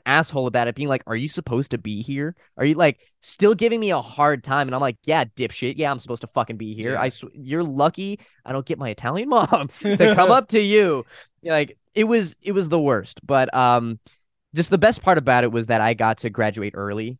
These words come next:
Speaker 1: I got to,
Speaker 2: Mm-hmm.
Speaker 1: again, I finished in February, so I had about, like, four months to do whatever the hell I wanted. Just, like, stream, just kinda get everything done. But it was still stressful on me because they had put so much pressure on me to be this, this perfect person,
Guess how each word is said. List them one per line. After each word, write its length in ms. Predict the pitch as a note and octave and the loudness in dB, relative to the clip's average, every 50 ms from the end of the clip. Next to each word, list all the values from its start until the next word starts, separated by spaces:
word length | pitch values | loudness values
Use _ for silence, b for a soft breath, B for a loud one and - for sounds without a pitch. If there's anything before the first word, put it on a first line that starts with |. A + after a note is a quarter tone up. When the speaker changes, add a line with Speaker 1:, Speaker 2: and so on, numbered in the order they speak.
| _ _ | _ _
Speaker 1:
I 120 | - A#2+ A#2 | -6 -6 -4
got 140 | G#2+ A#2 A#2 | -2 -4 -4
to, 60 | G#2+ | -4
Speaker 2:
Mm-hmm. 80 | G#2+ C#3 | -6 -4
Speaker 1:
again, 300 | C#3+ C#3 A2+ F#2+ G2 _ _ _ _ - | -2 -2 -2 -4 -8 _ _ _ _ -2
I 120 | C3+ C3+ | -2 -2
finished 320 | - - F#3+ G3 F3 - | -2 -2 -4 -4 -4 -6
in 60 | C#3+ - | -10 -6
February, 400 | - B2+ B2+ C3+ C3+ C#3+ D3 D3 | -6 -6 -4 -4 -8 -8 -8 -6
so 120 | - A#2 | -6 -8
I 20 | |
had 180 | A2 A#2 A#2+ B2 | -6 -4 -6 -6
about, 200 | G2+ G#2+ G#2 - | -6 -10 -10 -10
like, 140 | G#2+ - - _ _ _ - | -14 -16 -16 _ _ _ -6
four 200 | C#3+ C3+ C#3 C#3 | -4 -4 -4 -4
months 220 | C3 B2 C3 - - | -4 -8 -10 -12 -16
to 100 | B2+ A2+ | -12 -10
do 100 | A2+ A2 | -10 -8
whatever 300 | A2+ G#2+ - B2+ A#2+ A#2+ | -8 -8 -8 -8 -8 -8
the 60 | G#2 F#2+ | -10 -12
hell 240 | G#2+ A2+ A2 A2 | -12 -10 -10 -10
I 80 | G#2 G#2+ | -10 -12
wanted. 420 | G#2 G#2+ G#2+ G2+ G#2+ A#2+ B2+ - _ _ _ _ _ _ _ _ _ _ | -12 -10 -10 -8 -6 -6 -8 -8 _ _ _ _ _ _ _ _ _ _
Just, 140 | D#3 D#3 - | -14 -8 -6
like, 140 | C3 A#2 - | -6 -8 -8
stream, 420 | - - - D#3+ E3 E3 D#3+ D#3 C#3 | -12 -6 -2 -2 0 0 0 0 -2
just 120 | C3 - | -6 -6
kinda 160 | - C3 C3+ | -6 -6 -4
get 140 | B2+ C3+ C3 | -2 -2 -2
everything 280 | B2+ B2+ A#2+ C3+ B2+ B2 | -2 -2 -4 -4 -4 -2
done. 400 | A#2 A#2 A#2+ A#2+ A#2+ A#2+ A2+ G#2 _ _ _ _ _ _ _ _ - | 0 0 0 0 0 -2 -6 -8 _ _ _ _ _ _ _ _ -6
But 80 | E3 | -4
it 40 | G#3 | -2
was 120 | B3 B3 | -2 -4
still 160 | - - D4+ A#3+ | -4 -4 -6 -6
stressful 520 | - - - F#3+ F#3+ E3 - - D3+ D3+ | -6 -6 -2 0 -2 -2 -2 -6 -4 -4
on 140 | C#3 C3 C3+ | -2 -2 -4
me 100 | C3 B2+ | -4 -6
because 400 | A2 B2+ A2+ - C3+ B2 B2+ A#2 | -8 -10 -8 -4 -4 -4 -4 -2
they 160 | A#2+ C3+ D3 | -2 -2 0
had 220 | D3+ D#3+ E3 C#3+ - | 0 0 -2 -2 -2
put 160 | D#3 C#3 - | -6 -6 -6
so 240 | - - - E3+ G#3 | -6 -4 -4 -2 -2
much 240 | A#3 G#3+ - - _ | -4 -8 -12 -14 _
pressure 520 | - C3 C3 B2 - - G#2 G#2+ F#2+ - _ _ _ _ _ _ _ _ _ - | -2 -2 -2 -2 -4 -10 -10 -10 -10 -12 _ _ _ _ _ _ _ _ _ -2
on 320 | A#2 A2+ A#2+ A#2+ B2 A#2+ | 0 0 0 0 -2 -6
me 220 | A#2 A#2+ A2+ G#2+ | -8 -6 -8 -8
to 160 | - - B2+ A2 | -10 -10 -12 -10
be 460 | A#2+ A#2 A#2 A2+ A2+ A2 G#2 G2+ _ _ _ _ _ _ | -8 -8 -6 -6 -6 -6 -8 -10 _ _ _ _ _ _
this, 520 | - A#2 B2 B2 A#2+ - - - - - _ _ _ _ | -16 -6 -4 -4 -4 -4 -10 -18 -20 -20 _ _ _ _
this 240 | - A#2+ - - - _ _ - | -10 -10 -10 -10 -18 _ _ -4
perfect 340 | - D3 D3 - - - _ | -4 -4 -4 -4 -8 -16 _
person, 500 | - A2+ A2 G2 - G#2 G2 F#2+ F#2 | -6 -6 -6 -6 -6 -10 -10 -10 -12